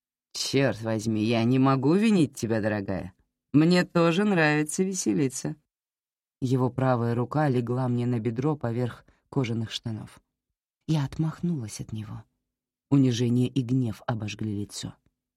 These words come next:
Фил и Джимми обменялись взглядами, которые мне не понравились. А потом Джимми прошептал мне на ухо: "Сейчас нам совсем не нужно, чтобы он подавал в суд, котенок.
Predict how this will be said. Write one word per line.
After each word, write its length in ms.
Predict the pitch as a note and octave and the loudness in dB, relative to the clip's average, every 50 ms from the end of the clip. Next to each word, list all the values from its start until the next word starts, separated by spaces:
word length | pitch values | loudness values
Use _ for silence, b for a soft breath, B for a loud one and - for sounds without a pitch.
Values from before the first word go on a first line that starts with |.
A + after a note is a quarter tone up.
| _ _ _ _ _ _ _ _ _ _ _ _ _ _ _ | _ _ _ _ _ _ _ _ _ _ _ _ _ _ _
Фил 280 | - - G#3 G#3 G3+ | 2 4 6 6 6
и 180 | G3+ - F#3 F#3 | 6 4 4 4
Джимми 440 | D3+ C3+ C3+ C#3+ E3+ F3+ F3+ F#3+ G3+ | 4 2 2 2 4 6 6 4 4
обменялись 800 | - F3 E3+ D3+ D#3+ D#3 D3+ D3 C#3+ C#3 C3+ C3+ D3 D#3 - - | 4 2 2 4 4 4 4 4 4 2 2 0 0 -2 -4 -4
взглядами, 760 | E3+ F3 F3 E3+ G3 G3 G#3 F3 B2+ G#2+ A#2 A2 A2 G#2+ G#2 - _ _ _ _ _ _ _ _ _ _ _ _ _ _ _ | -6 -6 -2 -2 -2 -2 0 -2 -2 -2 -2 -2 -4 -4 -6 -12 _ _ _ _ _ _ _ _ _ _ _ _ _ _ _
которые 340 | - F#3+ F#3 F#3+ F#3 F#3+ | -6 -2 0 0 0 2
мне 260 | F#3+ F#3+ F#3 F3+ E3+ E3 | 2 2 2 2 2 2
не 160 | E3 F3 F#3 | 2 0 0
понравились. 800 | F#3 - G3+ A3 A3 G3+ C3+ F#2+ G2+ G2+ - G2+ - - - - _ _ _ _ _ _ _ _ _ _ _ _ _ _ _ _ _ _ | -2 -4 -8 -6 -6 -6 -8 -6 -8 -10 -12 -12 -12 -14 -14 -14 _ _ _ _ _ _ _ _ _ _ _ _ _ _ _ _ _ _
А 140 | - D#3 D3 | 0 0 2
потом 480 | - C#3 C3+ - - E3+ F3+ F#3 F#3 - - | 2 0 0 2 4 4 4 4 2 0 -4
Джимми 420 | D3+ C3+ - D#3 D#3+ D#3 D#3 D#3 | -4 -2 0 0 0 2 0 -2
прошептал 600 | D3+ - C#3 C#3 - - C3 - - - C3 B2 B2 | -2 -4 -4 -4 -2 -4 -6 -8 -8 -8 -6 -4 -2
мне 180 | B2 B2+ C3 | -2 -2 -4
на 200 | C3 C3 A#2+ G#2+ | -4 -4 -6 -8
ухо: 300 | G#2+ G#2+ - - B2 - - _ _ _ _ _ _ _ _ _ _ _ _ _ _ _ _ _ | -10 -12 -14 -14 -14 -14 -16 _ _ _ _ _ _ _ _ _ _ _ _ _ _ _ _ _
"Сейчас 380 | - - C#3 - D3 C#3 B2 | -6 -6 -2 0 0 0 0
нам 180 | C3 C3+ C3+ C3 | 0 2 2 0
совсем 560 | B2+ - C3+ A#2+ - - - C3+ D3 D#3 E3 E3 | 0 0 -2 -2 -2 -4 -2 0 0 2 0 0
не 120 | E3+ F3+ | 0 0
нужно, 500 | F3+ F3+ F#3+ G3 F3+ C#3+ A2+ A#2+ B2 A#2+ | 2 2 2 2 2 2 0 0 -2 -2
чтобы 460 | A#2+ - - C3+ B2+ B2 C3+ C3 - - | -4 -2 -2 -4 0 2 0 0 0 -2
он 240 | C#3+ D3+ E3 F3 D#3 | -2 -2 -2 -2 -2
подавал 480 | - C3 A#2+ C3 C3 B2 C#3+ D3+ D3+ | -2 -2 -2 -2 -2 -2 -2 -4 -4
в 100 | C#3+ - | -6 -8
суд, 380 | - - - - F3 F3 D#3+ - | -10 -12 -6 -4 -4 -4 -4 -6
котенок. 880 | - - C3+ C3 - - - D#3 D#3+ D3+ B2+ B2 B2 B2 - - - | -6 -6 -6 -6 -6 -6 -4 -2 0 0 0 0 -2 -6 -8 -16 -20